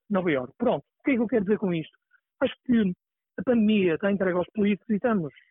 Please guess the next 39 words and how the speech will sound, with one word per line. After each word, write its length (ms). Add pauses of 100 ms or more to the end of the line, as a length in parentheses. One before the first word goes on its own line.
(100)
eh, 380 (500)
eh, 300
é 40
para 140
mim 200
um 320
sinónimo 360
de 240
alguma 280
preocupação, 680 (440)
porque 400 (140)
esta 220
manipulação 560
do 60
espaço 380
público 480 (380)
e 60
a 40
tentativa 580
de 340 (460)
puxar 420
mais 320
para 160
o 80
lado, 520 (100)
eh, 140
democrata, 640
mais 340
para 140
o 40
lado 260
republicano, 800 (420)
acaba 280
por 200
minar 400
e 80
dividir 440
ainda 220
mais 320